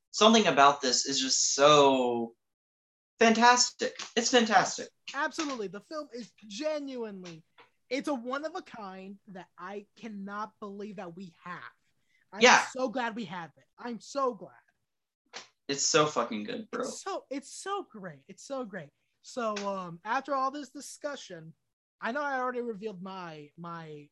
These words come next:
Speaker 2: and I'm very sure you really, you revealed your rating.
Speaker 1: Yeah.
Speaker 2: But <laughs> we're getting closer to the end of this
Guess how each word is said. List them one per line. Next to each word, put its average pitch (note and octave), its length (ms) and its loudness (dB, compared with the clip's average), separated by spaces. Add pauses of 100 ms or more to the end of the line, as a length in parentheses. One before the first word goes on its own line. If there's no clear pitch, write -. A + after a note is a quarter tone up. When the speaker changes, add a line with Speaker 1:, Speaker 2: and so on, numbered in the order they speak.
(140)
Speaker 2:
and G#3 180 -10
I'm A3 120 -6
very C4 160 -6
sure A3 160 -14
you F#3 160 -12
really, E3+ 360 -16
you F3 100 -16
revealed E3 280 -14
your E3 100 -12
rating. C#3+ 200 -18 (140)
Speaker 1:
Yeah. - 200 0 (220)
Speaker 2:
But G3 260 -8 (120)
<laughs> A#3 260 -4 (1040)
we're G#3+ 80 -8
getting C4 180 -6
closer B3 260 -2
to G#3 120 -12
the A#3 180 -12
end A3 280 -12
of G3 200 -12
this G3+ 300 -14